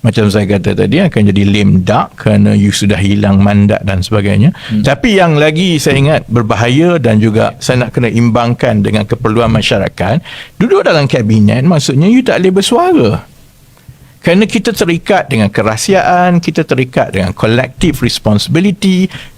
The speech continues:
Speaker 1: Kalaupun ada pandang, kita tak boleh sentuh lah. Orang, orang, orang ramai tak tahu sebenarnya
Speaker 2: Okey.
Speaker 1: menteri kabinet tak boleh sentuh isu orang lain.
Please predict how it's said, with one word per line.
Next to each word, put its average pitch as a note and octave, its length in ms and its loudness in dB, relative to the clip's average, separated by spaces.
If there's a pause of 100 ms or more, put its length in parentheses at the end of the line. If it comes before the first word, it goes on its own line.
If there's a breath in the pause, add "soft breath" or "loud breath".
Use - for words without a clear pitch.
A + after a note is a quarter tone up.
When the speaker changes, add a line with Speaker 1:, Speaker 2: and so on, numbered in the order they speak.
Speaker 1:
Kalaupun C3 640 0
ada F#2+ 240 -2
pandang, B2+ 480 0
kita F3+ 240 -2
tak G3 240 -2
boleh A#3 80 0
sentuh A#3+ 560 0
lah. C4+ 80 2
Orang, F#3 400 2
orang, A3+ 400 2
orang G3+ 240 2
ramai F#3 400 2
tak - 240 -4
tahu F3 320 2
sebenarnya E3 720 2 (160 loud breath)
Speaker 2:
Okey. - 160 -2
Speaker 1:
menteri A#3 480 0
kabinet D3+ 560 0
tak F3+ 160 -2
boleh A#3 160 0
sentuh A#3+ 480 0
isu G#3+ 320 0
orang G#3+ 400 0
lain. F3+ 180 0